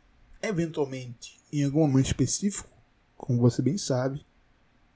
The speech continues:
pra falar sobre alguma coisa aleatória, porque você não sabe o que eu vou falar, porque o Antes que o Brasil Acabe é sobre isso. É, é sobre isso, sobre falar coisas antes que o Brasil acabe.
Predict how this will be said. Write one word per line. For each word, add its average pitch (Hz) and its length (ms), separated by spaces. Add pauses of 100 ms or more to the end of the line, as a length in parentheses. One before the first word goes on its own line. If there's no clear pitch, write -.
(360)
pra - 140
falar 175 300
sobre 160 180
alguma 135 180
coisa 135 240
aleatória, 151 480
porque - 240
você 131 220
não 143 140
sabe 165 180
o - 40
que - 40
eu 180 60
vou 202 80
falar, 175 320
porque - 320
o 190 80
Antes 190 120
que 208 60
o - 20
Brasil 185 200
Acabe 196 240
é - 20
sobre 214 260
isso. 185 380 (380)
É, 208 100 (320)
é - 40
sobre 277 280
isso, 190 340
sobre 156 200
falar 160 260
coisas 196 580 (420)
antes 196 180
que - 60
o 180 40
Brasil 175 160
acabe. 208 420